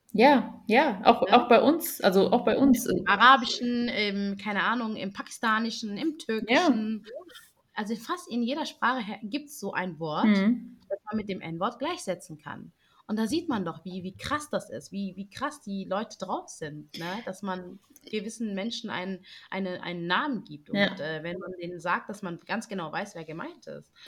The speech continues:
Speaker 2: Und, ähm, wie du gesagt hast, dass es halt einfach auch m-, muslimische Geschwister gibt, die praktizieren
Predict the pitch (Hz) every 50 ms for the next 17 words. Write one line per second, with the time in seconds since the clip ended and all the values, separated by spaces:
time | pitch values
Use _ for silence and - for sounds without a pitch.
0 | - - - - _ _ _ 175 185 185 185 190 190 185 185 - - - 180 180
1 | 175 175 180 180 180 170 - _ 180 196 202 180 190 196 202 220 214 - 185 175
2 | - - 175 170 - - - 180 175 - 117 175 175 - 175 - - 170 - _
3 | _ _ _ _ _ _ 175 185 190 190 190 196 196 185 170 190 196 196 196 -
4 | 202 208 214 220 202 - - 202 196 196 196 - - 202 196 - - 185 185 -
5 | 190 _ _ 185 - _ _ 185 _ - 196 - - - 196 190 185